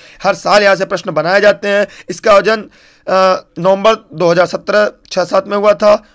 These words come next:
बान शहर जनवरी में, जर्मनी में है ये, ये महत्वपूर्ण शहर आपके लिए म-,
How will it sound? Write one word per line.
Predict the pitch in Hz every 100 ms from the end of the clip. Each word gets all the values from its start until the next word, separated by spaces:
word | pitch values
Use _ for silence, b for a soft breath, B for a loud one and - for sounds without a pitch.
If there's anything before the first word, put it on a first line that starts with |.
| b
बान | 127 175 202 196
शहर | 202 180 185
जनवरी | 135 170 175 185
में, | 196 196 208 143 135 156
जर्मनी | 156 175 202 214
में | 214
है | 220
ये, | 214 240 b -
ये | 170
महत्वपूर्ण | 165 160 180 202
शहर | 175 190
आपके | 185 180
लिए | 190
म-, | 151